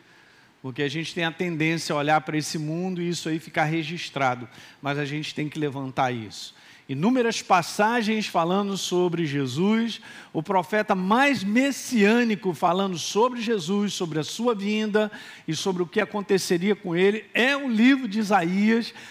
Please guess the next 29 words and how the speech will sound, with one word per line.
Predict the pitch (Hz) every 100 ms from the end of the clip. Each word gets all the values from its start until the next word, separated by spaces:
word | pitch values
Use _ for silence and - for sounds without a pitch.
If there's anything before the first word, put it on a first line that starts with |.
| -
Jesus | 147 196 175 233 247
cita | - 254 269 233
o |
livro | 220 240 247
de | 220
Isaías | 220 214 220 226 175
mais | 185 208 254 226
do | 233
que | 220
todos | - 233 269 220
os | 220 185
outros | 190 -
profetas. | - 165 - 170 180 208 208 190
Im-, | 233 - - -
impressionante, | 208 202 233 277 - - 277 339 -
gente, | 151 131 113 - _ _
não | - 131
é? | 190 262 - - - -
Então | 160 202 254
vamos | 254 247
lá? | 294 202 131 - - - -
Nessa | 175 240 240
manhã | 226 240 254
eu | 226
quero | 240
falar | 214 214 214
sobre | 220 220 196 208
isso | 190 190
aí. | 190 226 180 180